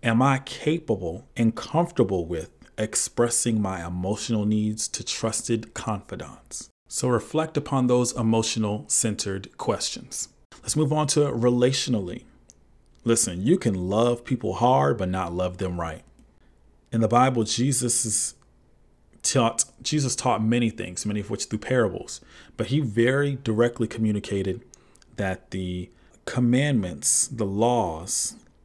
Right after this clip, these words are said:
that the Jews were following, there were over six hundred laws that were documented in the Old Testament in the Torah, and these laws, while expansive, Jesus said could be summed up pretty simply.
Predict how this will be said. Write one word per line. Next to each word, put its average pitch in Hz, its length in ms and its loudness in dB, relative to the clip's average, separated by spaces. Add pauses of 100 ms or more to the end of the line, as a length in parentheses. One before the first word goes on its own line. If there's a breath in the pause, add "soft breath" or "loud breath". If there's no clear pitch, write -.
(320)
that 104 220 -4
the 104 80 -6
Jews 139 640 0
were 113 140 -2
following, 90 520 -4
there 98 120 -4
were 101 60 -2
over 92 180 -6
six - 420 -2
hundred 110 300 0
laws 95 380 0
that 85 200 -8 (460 loud breath)
were 95 300 -2 (240)
documented 101 680 -2
in 92 140 -6
the 87 300 -8 (400 soft breath)
Old 98 240 -2
Testament 95 480 -4
in 92 60 -6
the 92 80 -6
Torah, 98 460 0
and 95 400 -8
these 123 680 -2 (1040 soft breath)
laws, 107 880 0
while 104 300 0
expansive, 101 680 -2
Jesus 110 400 -2
said 107 260 0
could 101 160 -2
be 101 120 -4
summed 104 480 0
up 92 280 -4 (200)
pretty 147 340 2
simply. - 560 -2